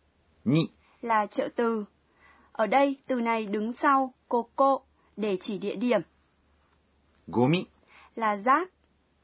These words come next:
Speaker 1: を
Speaker 2: là trợ từ đứng sau từ chỉ đối tượng của hành động.
Speaker 1: 捨てて
Speaker 2: là thể T của động từ
Speaker 1: 捨てます。
Speaker 2: nghĩa là vứt đi. Trong bài tám và bài chín,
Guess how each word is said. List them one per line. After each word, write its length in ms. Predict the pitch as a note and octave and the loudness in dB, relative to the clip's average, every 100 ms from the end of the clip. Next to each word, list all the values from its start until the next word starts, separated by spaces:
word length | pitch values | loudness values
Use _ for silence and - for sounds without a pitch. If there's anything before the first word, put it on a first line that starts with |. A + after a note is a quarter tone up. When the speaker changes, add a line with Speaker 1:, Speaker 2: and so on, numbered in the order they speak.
| _ _ _ - | _ _ _ 2
Speaker 1:
を 220 | C3 - _ _ - - | 4 4 _ _ -20 -12
Speaker 2:
là 180 | A#3+ A3+ | -4 -4
trợ 200 | - C4 C#4 | -2 -4 -2
từ 280 | A#3+ A3+ G3+ - | -2 -2 -4 -6
đứng 220 | G#3 G#3+ | -6 -4
sau 220 | - C#4 C4+ | 0 0 2
từ 280 | C4 B3 G#3 | 0 0 -2
chỉ 240 | - A3 F3 | -6 -6 -4
đối 240 | F#3+ G3 | -2 -2
tượng 280 | - F3+ - | 0 0 0
của 100 | G3 | -4
hành 200 | G3+ F#3+ | -6 0
động. 180 | G3+ - _ _ _ _ _ _ _ _ _ - | 0 0 _ _ _ _ _ _ _ _ _ -20
Speaker 1:
捨 120 | - | -2
て 180 | D3 D3 | 2 2
て 280 | - B2+ - _ _ | 2 0 0 _ _
Speaker 2:
là 180 | B3 A#3+ | -2 -2
thể 220 | A#3 A3 F#3 | 0 -4 -2
T 40 | C#4 C#4+ C#4 C4 | 2 4 4 0
của 160 | - G#3 | -6 -2
động 180 | F#3+ - - | -2 -4 -2
từ 280 | A3 G#3 F#3+ _ - | 0 -2 -4 _ -18
Speaker 1:
捨 140 | - | -2
て 180 | D3+ C#3 | 2 4
ま 160 | B2+ B2+ | 4 2
す。 280 | - - _ _ _ - | -4 -16 _ _ _ -8
Speaker 2:
nghĩa 120 | A#3+ | 0
là 160 | C4+ A#3 | 2 2
vứt 260 | A#3 - | -2 -6
đi. 300 | A#3+ C4+ B3+ - _ _ _ _ _ - - | -2 -2 -2 -6 _ _ _ _ _ -20 -6
Trong 200 | F4 D#4+ | 0 2
bài 160 | C4+ C4+ | 2 0
tám 380 | A#3 A3+ A3+ | 0 2 2
và 120 | D4 D4 | 0 -2
bài 180 | A3+ | -2
chín, 420 | G#3 - A3+ A#3+ | -4 -6 -4 0